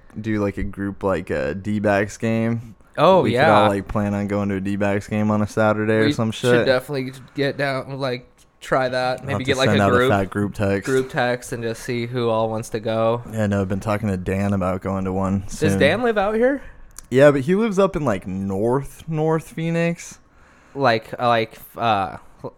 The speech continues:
Speaker 1: Like,
Speaker 2: off the seventeen?
Speaker 1: yeah, like, way up seventeen.
Speaker 2: Oh,
Speaker 1: Like,
Speaker 2: wow. Well,
Speaker 1: like,
Speaker 2: he probably actually lives close to me then.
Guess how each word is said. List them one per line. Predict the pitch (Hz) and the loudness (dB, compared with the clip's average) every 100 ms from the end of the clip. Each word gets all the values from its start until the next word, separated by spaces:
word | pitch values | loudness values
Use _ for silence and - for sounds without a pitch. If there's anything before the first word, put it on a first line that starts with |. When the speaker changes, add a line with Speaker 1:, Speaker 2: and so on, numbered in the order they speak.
| - | -8
Speaker 1:
Like, | 107 104 104 | 2 4 6
Speaker 2:
off | 127 | 4
the | 135 | 2
seventeen? | 127 131 127 117 127 113 | -2 -2 -2 -6 -4 0
Speaker 1:
yeah, | 104 101 98 | 4 4 2
like, | 98 95 | -2 -8
way | 101 107 110 | -4 -2 -2
up | 107 98 | -2 -4
seventeen. | - 104 101 95 - 101 95 95 98 98 - - | -4 -4 -2 -6 -4 -2 -2 -4 -6 -10 -8 2
Speaker 2:
Oh, | 135 127 | 6 6
Speaker 1:
Like, | 117 | 4
Speaker 2:
wow. | 120 113 113 | 2 2 2
Well, | 131 | 2
Speaker 1:
like, | 135 | 2
Speaker 2:
he | 190 | 0
probably | 269 247 139 | 4 4 4
actually | 123 156 139 | 2 0 0
lives | 120 175 - | -2 -2 -6
close | - 139 131 - | -6 -2 -2 -4
to | 120 | -6
me | 147 | -4
then. | 160 120 117 123 | -2 -2 -2 -4